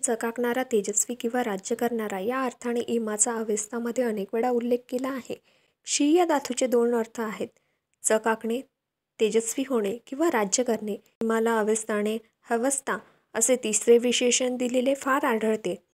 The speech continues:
हवंथा म्हणजे मेढ्यांचा चांगला कडप बाळगणारा. हा अवेस्तातील इमाक शाहिस्ता पुढे पर्शियन भाषेत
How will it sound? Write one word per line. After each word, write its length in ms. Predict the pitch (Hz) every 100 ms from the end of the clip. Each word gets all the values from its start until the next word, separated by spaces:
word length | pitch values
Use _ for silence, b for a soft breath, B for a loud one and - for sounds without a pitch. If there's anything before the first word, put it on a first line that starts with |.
| _ -
हवंथा 380 | 208 208 208 220
म्हणजे 280 | 214 220
मेढ्यांचा 580 | 214 214 208 233 240 285
चांगला 380 | 294 269 220 233
कडप 280 | 233 233 233 -
बाळगणारा. 540 | 254 254 247 220 202 - _ _ _ _
हा 240 | - 285
अवेस्तातील 540 | 277 254 247 240 240 233
इमाक 380 | 233 233 233 233
शाहिस्ता 440 | 240 220 226 -
पुढे 240 | 233 226 240
पर्शियन 560 | 233 214 - 247 247
भाषेत 360 | 247 220 -